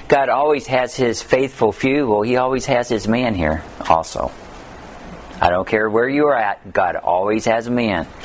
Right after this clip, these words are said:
that's gonna be there. He'll never leave this place without, uh, a reference, without someone telling the truth. So,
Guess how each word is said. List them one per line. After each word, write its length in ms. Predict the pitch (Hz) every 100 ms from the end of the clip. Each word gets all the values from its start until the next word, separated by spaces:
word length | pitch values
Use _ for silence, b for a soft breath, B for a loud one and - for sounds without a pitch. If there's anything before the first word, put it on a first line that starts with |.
| - - -
that's 140 | 87
gonna 180 | - 92
be 160 | 87 95
there. 160 | 78
He'll 220 | 65 92 87
never 540 | 90 98 107 117 120
leave 340 | 110 113 107 - B B
this 200 | 98 -
place 340 | 95 92 -
without, 560 | 92 - 90 92 98 - - B B B
uh, 460 | 90 82 80 76 - - - 95
a 80 | 87
reference, 540 | 95 95 78 69 -
without 500 | 78 85 82 80 -
someone 640 | - - 101 98 80 76
telling 340 | - 90 87 78
the 80 |
truth. 400 | 76 78 73 85 - B B B B B
So, 460 | - 147 143 139